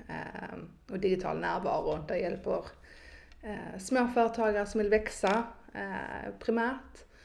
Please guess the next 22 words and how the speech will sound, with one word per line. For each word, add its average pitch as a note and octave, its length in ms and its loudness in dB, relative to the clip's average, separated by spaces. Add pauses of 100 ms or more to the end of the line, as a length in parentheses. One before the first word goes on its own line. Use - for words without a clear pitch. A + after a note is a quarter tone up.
(140)
Och - 240 -4
sen G3 300 0
så F3 400 2
driver F3 420 0
jag E3+ 180 -4
även E3 500 -2
ett, - 460 -10
eh, D#3 320 -4 (100)
digitalt A3 420 4
nätverk G3 460 -2
eller E3+ 100 -2
en F3 80 -6
digital F3 300 -2
plattform E3+ 580 -6
för D3 280 0
drivna E3 260 0
kvinnor, - 460 0 (440)
eh, - 320 -12
sedan - 160 -16 (100)
fyra - 180 -10
år - 80 -12
tillbaka. - 380 -18